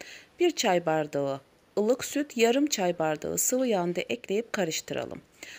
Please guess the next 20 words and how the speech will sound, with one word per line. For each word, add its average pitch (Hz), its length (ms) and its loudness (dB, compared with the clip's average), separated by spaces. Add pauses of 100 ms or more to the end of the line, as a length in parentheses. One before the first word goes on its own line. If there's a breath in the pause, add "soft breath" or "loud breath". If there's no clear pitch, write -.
(220 loud breath)
Üzerine 202 420 4
kontrollü 170 640 0
bir 240 100 -2
şekilde 175 560 -4
ununu 190 280 0
ilave 139 420 -4
edelim. 156 400 -2 (560 loud breath)
İlk 359 160 2
etapta 165 400 2
üç 254 220 -6
su 247 220 -6
bardağı 156 540 2
un, 262 260 0
iki - 240 -4
tatlı 180 320 -4
kaşığı 170 500 -2
da 220 100 -2
tuzunu 208 420 -4 (100)
ekleyip 240 480 -4
karıştıralım. - 640 -2